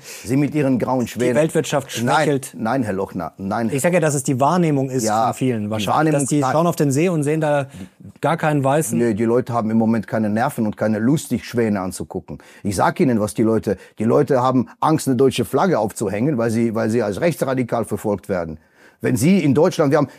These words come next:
Speaker 1: über sechzig Prozent der Menschen in Deutschland,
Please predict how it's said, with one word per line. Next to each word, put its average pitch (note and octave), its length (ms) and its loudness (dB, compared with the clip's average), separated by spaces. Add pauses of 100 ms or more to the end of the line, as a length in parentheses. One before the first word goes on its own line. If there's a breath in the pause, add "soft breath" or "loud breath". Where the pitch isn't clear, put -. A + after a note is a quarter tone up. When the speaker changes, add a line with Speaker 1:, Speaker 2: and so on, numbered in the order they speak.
Speaker 1:
über G3 260 4
sechzig D#3 400 0
Prozent C#3+ 480 0
der B2 80 2
Menschen B2+ 340 2
in A#2 100 4
Deutschland, G2+ 640 -4